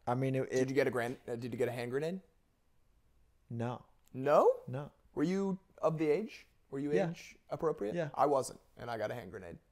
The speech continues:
Speaker 1: What is a hand grenade?
Speaker 2: It was that neon green tube that has a grenade at the bottom and a,
Speaker 1: Okay.
Speaker 2: you know, it's just a, one of their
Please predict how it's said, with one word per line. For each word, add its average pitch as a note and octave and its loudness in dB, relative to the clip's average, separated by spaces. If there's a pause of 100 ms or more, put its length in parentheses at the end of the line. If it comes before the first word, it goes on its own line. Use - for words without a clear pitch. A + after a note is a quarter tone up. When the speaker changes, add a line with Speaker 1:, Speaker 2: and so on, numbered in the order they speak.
(180)
Speaker 1:
What D3 0
is D3+ -4
a C#3 0
hand B2+ -4
grenade? G#2+ -8 (260)
Speaker 2:
It - 0
was C3+ 2
that C3 4
neon D3 2
green B2+ 0
tube G2+ -2
that A2 -2
has A2+ -4
a A#2+ -4
grenade A2+ 0
at A#2+ -4
the A2+ -6
bottom A2+ 0
and A2 -4
a, A2 2
Speaker 1:
Okay. G#2+ -2 (220)
Speaker 2:
you A#2+ -4
know, A2 -2
it's A2 -6
just - -10
a, G#2+ -4
one B2 -2
of A#2 -2
their A#2 -2